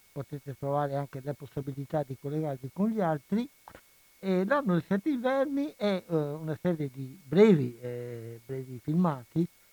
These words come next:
eh, realizzati da Marco Zuin, da un'idea, eh, eh, di uno scrittore, eh, mm, molto conosciuto, il quale, eh, ha passato praticamente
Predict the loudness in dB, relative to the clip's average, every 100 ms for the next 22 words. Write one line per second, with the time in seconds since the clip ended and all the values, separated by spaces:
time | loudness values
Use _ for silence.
0 | _ _ _ -8 -6 -6 -6 0 2 2
1 | -2 0 4 4 2 -4 -4 -2 -2 0
2 | 2 0 -4 -6 2 4 6 6 6 4
3 | 4 4 4 2 0 2 2 0 -2 -2
4 | -2 -4 -8 -18 -18 -20 _ _ _ _
5 | _ _ _ _ _ _ _ _ _ _
6 | _ -8 -8 -8 -12 -10 2 6 8 6
7 | 2 0 -2 0 0 -2 -2 0 -4 -4
8 | _ _ _ _ -20 -18 -18 -18 -18 -18
9 | -20 -20 -20 -18 -16 -16 -18 -20 _ 0
10 | 0 0 -6 -6 -6 -8 -10 -6 -8 -8
11 | _ _ _ -6 -2 2 0 0 -4 -4
12 | -12 -12 -12 -14 -16 -4 -2 0 0 0
13 | -2 -6 -14 -14 _ -12 -4 -2 0 2
14 | 0 -2 -8 -20